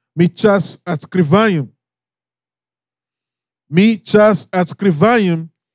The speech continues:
в Новом Завете.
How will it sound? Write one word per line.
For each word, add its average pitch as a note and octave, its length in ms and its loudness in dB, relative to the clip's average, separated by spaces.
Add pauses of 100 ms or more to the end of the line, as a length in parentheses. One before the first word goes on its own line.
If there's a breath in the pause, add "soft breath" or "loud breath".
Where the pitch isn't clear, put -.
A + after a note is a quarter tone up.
(680)
в - 260 0
Новом F3+ 520 4
Завете. D3 680 0